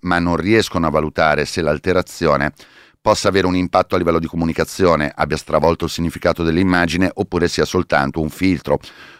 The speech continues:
o qualcosa del genere. In ogni caso, anche quando ci sono state, eh, delle immagini, eh, modificate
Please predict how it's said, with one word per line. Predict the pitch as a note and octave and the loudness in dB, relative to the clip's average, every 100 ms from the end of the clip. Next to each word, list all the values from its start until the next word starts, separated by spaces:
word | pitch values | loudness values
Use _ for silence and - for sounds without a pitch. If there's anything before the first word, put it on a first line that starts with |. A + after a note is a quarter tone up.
| _ | _
o | G2 | 0
qualcosa | F#2 F#2 E2+ D#2 | 4 2 2 0
del | E2 D#2+ | 2 0
genere. | D2+ D#2 C#2+ D2+ - - - - | 0 -2 0 -2 -4 -12 -20 -2
In | D3 D3+ | 2 4
ogni | C3+ C#3 | 4 2
caso, | A#2+ G#2+ F2+ A#2 - _ | 4 2 2 -4 -4 _
anche | B2+ B2 A2 G2 - F2 - | 2 2 0 -2 -2 -4 -2
quando | - G#2+ G2 F2+ E2+ | 2 2 2 0 -2
ci | D2+ F2+ | -2 -4
sono | - G2+ F2+ D#2+ - | 0 2 2 -2 -4
state, | - F2+ D#2+ - D#2 D#2 | 2 4 4 0 -2 0
eh, | - D#2+ D2+ D2 C#2+ C#2+ C#2+ | 0 2 4 2 2 0 0
delle | D#2 F#2 F2+ E2+ | 2 2 4 2
immagini, | D#2+ F2+ F#2 E2 D2+ D#2+ D#2 D#2 | 2 2 0 0 0 0 2 0
eh, | C#2+ D2+ D#2 D2 D2 D2 C#2 | 0 2 2 4 2 0 -2
modificate | D2 E2+ F2+ E2+ - F#2 E2 - E2 | 0 0 -2 -4 0 2 2 2 -2